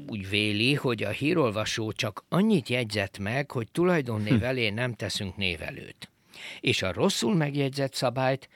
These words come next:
Speaker 1: rosszul alkalmazta.
Speaker 2: Én szerintem nem erről van
Speaker 1: Én
Speaker 2: szó.
Speaker 1: szerintem se. Hát azért, akik itt hírolvasók, azért azok annál talán,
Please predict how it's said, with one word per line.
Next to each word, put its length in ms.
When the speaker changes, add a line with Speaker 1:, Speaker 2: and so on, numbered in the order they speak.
Speaker 1:
rosszul 420
alkalmazta. 840
Speaker 2:
Én 180
szerintem 520
nem 140
erről 300
van 100
Speaker 1:
Én 180
Speaker 2:
szó. 80
Speaker 1:
szerintem 540
se. 280
Hát 280
azért, 340
akik 340
itt 140
hírolvasók, 800
azért 300
azok 340
annál 540
talán, 380